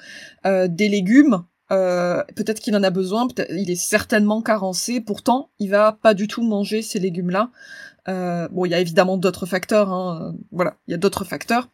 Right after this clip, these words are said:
Euh, l'exposition précoce, il y a énormément de facteurs qui jouent sur justement le, le, l'attirance pour des aliments. Mais, euh, non, ils ne sont pas capables de faire cet exercice-là.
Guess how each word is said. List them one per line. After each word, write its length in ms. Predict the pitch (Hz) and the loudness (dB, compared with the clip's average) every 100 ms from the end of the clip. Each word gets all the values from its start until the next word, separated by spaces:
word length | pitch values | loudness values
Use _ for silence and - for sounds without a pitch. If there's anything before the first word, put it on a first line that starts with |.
| _ - - - - | _ -20 -20 -20 -8
Euh, 120 | 175 | -4
l'exposition 680 | 175 180 - 180 170 - 190 | -2 -4 -4 -6 -4 -2 -2
précoce, 560 | 196 - 220 208 208 196 | -4 -4 2 4 4 2
il 40 | |
y 20 | |
a 80 | 165 - | 0 2
énormément 400 | 214 202 202 202 | 2 2 2 -2
de 60 | |
facteurs 400 | - 180 - 208 | -2 -4 -2 -4
qui 160 | - 190 | -4 -6
jouent 200 | 196 208 | -2 -2
sur 220 | - 190 | -2 -4
justement 420 | 180 180 190 185 | -4 -6 -4 -4
le, 160 | 175 - _ - - _ | -4 -6 _ -20 -20 _
le, 680 | - 185 185 175 175 175 170 180 - _ _ _ _ _ _ _ _ _ | -2 2 4 4 2 -2 -6 -8 -12 _ _ _ _ _ _ _ _ _
l'attirance 560 | 202 - 202 214 214 - _ _ _ _ | -4 -2 2 2 0 -6 _ _ _ _
pour 180 | - 190 | -6 0
des 160 | 185 175 | 2 2
aliments. 340 | 180 190 254 _ - - - _ 180 | 2 -2 -6 _ -20 -20 -20 _ -2
Mais, 560 | 208 240 262 285 - - | 2 4 4 2 -2 0
euh, 600 | 202 190 185 180 180 170 _ _ - | 2 2 2 2 2 0 _ _ -4
non, 260 | 208 262 277 | 2 4 4
ils 100 | 214 | 2
ne 100 | 202 | 0
sont 200 | - 202 | -4 0
pas 180 | 247 | 0
capables 320 | 247 214 220 214 | 2 2 2 2
de 80 | |
faire 160 | 185 202 | -4 -6
cet 200 | - 180 | -6 -6
exercice-là. 920 | 190 185 190 - 180 208 202 208 - | -6 -2 -4 -4 -6 0 2 2 -2